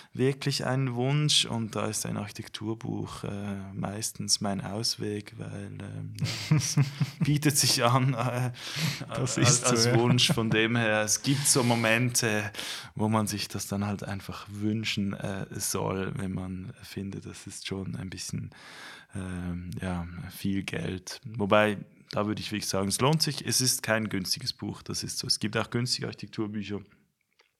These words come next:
Speaker 1: ist es nicht, aber man bekommt wirklich auch einiges fürs Geld. Ja, für mich wirklich einfach der, der, der, der, der Aufruf auch an andere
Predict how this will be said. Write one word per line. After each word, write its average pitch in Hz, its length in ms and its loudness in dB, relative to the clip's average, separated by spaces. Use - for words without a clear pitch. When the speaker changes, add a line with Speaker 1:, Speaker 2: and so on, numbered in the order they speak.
Speaker 1:
ist - 180 -2
es 104 140 -2
nicht, 117 320 0
aber 110 200 0
man 101 180 -2
bekommt - 480 -8
wirklich - 300 -12
auch - 260 -14
einiges - 480 -4
fürs - 260 0
Geld. - 340 -12
Ja, 117 240 6
für 123 160 0
mich 139 300 4
wirklich 127 360 0
einfach 113 340 0
der, 104 580 2
der, 104 340 -2
der, 104 420 -4
der, - 260 0
der 110 240 6
Aufruf 120 580 4
auch 110 320 4
an 110 100 2
andere 110 380 2